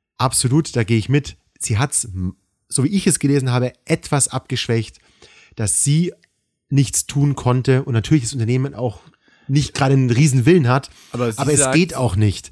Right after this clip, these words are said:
Speaker 2: Ah.
Speaker 1: Die haben so ein, so eine Reichweite mit, mit dreieinhalb Milliarden Menschen, glaube ich, oder sind's drei Milliarden, ist auch schon egal,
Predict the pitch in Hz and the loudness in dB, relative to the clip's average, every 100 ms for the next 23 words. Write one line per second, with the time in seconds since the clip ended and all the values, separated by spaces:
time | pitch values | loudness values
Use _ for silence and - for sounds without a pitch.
0 | - - - - - 123 147 127 151 185 | -20 -20 -20 -12 -2 2 4 4 2 2
1 | 143 143 156 - 165 143 127 139 165 - | 0 -2 -2 -4 -2 -2 0 0 0 0
2 | 117 127 123 120 - 120 113 - 127 135 | 0 0 -2 -4 -8 -10 -8 -4 -2 0
3 | 117 117 113 104 110 127 110 143 - 104 | 0 0 2 2 0 0 2 0 -2 -2
4 | 98 101 123 117 110 107 98 101 113 - | 0 2 0 -2 -4 -4 -4 -6 -6 -6
5 | - 107 123 123 117 123 101 117 - 135 | -4 0 2 2 0 -2 -6 -6 -4 -6
6 | 123 123 139 | -4 -6 -6